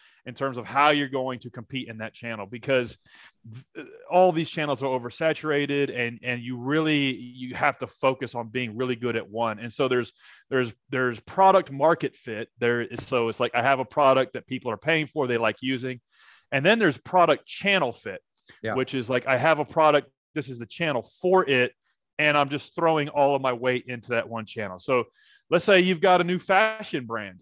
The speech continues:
Speaker 1: Uh, S E O is probably not a good, uh, fit for your new fashion line, uh, but TikTok is,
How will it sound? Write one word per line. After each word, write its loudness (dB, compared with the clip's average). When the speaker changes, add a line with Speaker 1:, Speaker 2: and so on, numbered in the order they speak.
Speaker 1:
Uh, 6
S -2
E 2
O 6
is 0
probably 2
not 0
a -4
good, -2
uh, 2
fit -4
for -4
your -8
new -8
fashion -2
line, -14
uh, 2
but -4
TikTok 2
is, -2